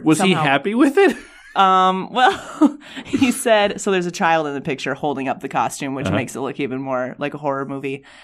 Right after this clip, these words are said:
Speaker 2: And it, he says, "That child needs to be tracked down and held responsible for this high crime." So
Speaker 1: And maybe saved, too.
Speaker 2: <laughs> Yeah, right? Like, definitely belongs in a landfill somewhere.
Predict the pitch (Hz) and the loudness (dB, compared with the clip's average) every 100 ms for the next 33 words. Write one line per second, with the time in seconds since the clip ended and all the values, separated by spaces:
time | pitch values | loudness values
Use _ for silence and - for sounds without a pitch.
0 | - _ 165 156 - 196 175 175 156 151 | -20 _ -6 -4 -4 -4 -2 0 0 0
1 | - - 170 165 - 160 156 156 - 147 | -6 -6 -2 -2 0 0 0 -4 -6 -6
2 | 147 151 135 143 139 135 131 139 131 127 | -4 -2 -2 -2 -2 -2 -4 -4 -4 -6
3 | - 117 127 - 143 - 156 160 - 165 | -6 -6 -6 -6 -4 -2 -2 -2 0 0
4 | - 165 135 131 160 - - 131 160 151 | 0 -2 -2 -4 -10 -10 -2 2 2 4
5 | 147 156 160 - 147 160 123 127 - 156 | 4 4 0 0 4 4 2 -2 -2 2
6 | 110 - - 233 247 247 226 254 - - | 6 6 6 2 2 0 2 -2 -4 -10
7 | - - 208 180 - - 233 233 240 226 | -18 -2 -2 -2 -8 -4 -2 -2 -4 -4
8 | 185 160 151 147 147 131 117 127 135 120 | -2 -2 -2 -4 -8 -6 -6 -8 -8 -4
9 | 123 - 131 123 123 135 | -2 -2 -4 -4 -4 -4